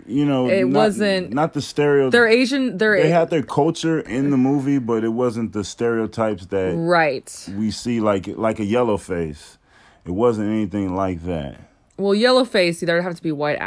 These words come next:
Speaker 2: actors
Speaker 1: get, I
Speaker 2: playing.
Speaker 1: get, um, but you know, you
Speaker 2: But it wasn't like a stere-, they
Speaker 1: like a
Speaker 2: weren't in
Speaker 1: st-,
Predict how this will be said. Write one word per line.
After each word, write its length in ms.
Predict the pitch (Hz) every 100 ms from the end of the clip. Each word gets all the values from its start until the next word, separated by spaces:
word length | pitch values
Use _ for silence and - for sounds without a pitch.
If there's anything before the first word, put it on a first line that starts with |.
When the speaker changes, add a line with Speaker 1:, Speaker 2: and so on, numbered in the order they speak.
| 120
Speaker 2:
actors 340 | 98 131 -
Speaker 1:
get, 160 | 139 113
I 20 |
Speaker 2:
playing. 400 | - - - 95
Speaker 1:
get, 80 | 98
um, 100 | 127
but 100 | 127
you 180 | 127 143
know, 260 | 120 92 87
you 160 | 107
Speaker 2:
But 220 | - 233 190
it 120 | 240
wasn't 300 | 262 240 233
like 200 | 202 190
a 20 |
stere-, 320 | 185 - 151
they 80 | 185
Speaker 1:
like 60 | 196
a 20 |
Speaker 2:
weren't 160 | 226 220
in 120 | 190
Speaker 1:
st-, 60 | 185